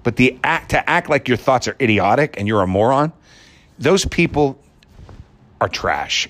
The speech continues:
and they're all over the local media. They're everywhere. I'm not naming names here, but, you know, you'll know who they are. They're all over there, and there's tons of them, and they're, most of them are like that, okay? But when it comes to Kenny Pickett, I'm a Pitt guy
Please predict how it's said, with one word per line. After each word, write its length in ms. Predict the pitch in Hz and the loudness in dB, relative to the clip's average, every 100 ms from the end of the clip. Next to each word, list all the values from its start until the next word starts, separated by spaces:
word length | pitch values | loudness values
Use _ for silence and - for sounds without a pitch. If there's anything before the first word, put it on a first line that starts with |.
| - | -2
and 180 | 110 117 | 2 4
they're 160 | 123 | 4
all 200 | 143 139 | 4 4
over 220 | 127 117 | 4 2
the 140 | 104 95 | 0 0
local 300 | 95 90 87 | -2 -2 -6
media. 320 | 85 78 - - - | -8 -10 -20 -20 -8
They're 180 | 107 98 | -4 -4
everywhere. 440 | 90 85 73 - - - 104 | -4 -8 -10 -18 -20 -6 0
I'm 100 | 131 | 2
not 220 | 160 139 | 2 2
naming 260 | 135 131 | 2 4
names 320 | 120 127 127 - | 2 2 -2 -2
here, 220 | 123 117 - - - - | -4 -6 -14 -20 -20 -6
but, 140 | 104 - | -4 0
you 100 | 110 | 0
know, 60 | 95 | 2
you'll 240 | 113 160 | 2 2
know 200 | 147 127 | 4 4
who 140 | 107 | 2
they 160 | 90 87 | -2 -6
are. 260 | 69 73 - - | -8 -14 -16 -2
They're 180 | 127 | 2
all 200 | 127 131 | 4 4
over 220 | 156 139 92 | 4 4 0
there, 100 | 82 | -6
and 200 | 104 117 | -4 -4
there's 160 | 110 | -6
tons 300 | - 180 139 | -2 -2 -2
of 60 | 101 | -4
them, 100 | 101 | -2
and 100 | 143 | 0
they're, 80 | 175 | 2
most 420 | 170 196 220 - | 2 0 0 -8
of 80 | - | -14
them 200 | - - - | -16 -14 -6
are 100 | 95 | -4
like 240 | 90 85 | -4 -6
that, 220 | 80 82 | -12 -12
okay? 320 | 85 - 90 - - - - - - | -12 -8 -8 -10 -18 -20 -20 -10 -2
But 100 | 139 | 2
when 120 | 214 | 2
it 100 | - | 0
comes 220 | - 170 | -2 -2
to 80 | 139 | -2
Kenny 260 | - 143 | 2 0
Pickett, 380 | 101 98 - - - - - - - - - - - - - - - - - - - - - - | 0 -4 -4 -16 -20 -20 -20 -20 -20 -20 -20 -20 -20 -20 -20 -20 -20 -20 -20 -20 -20 -20 -20 -4
I'm 160 | 160 196 | 0 2
a 60 | 214 | 2
Pitt 260 | 185 180 | 2 0
guy 460 | 156 151 139 139 | 2 4 4 2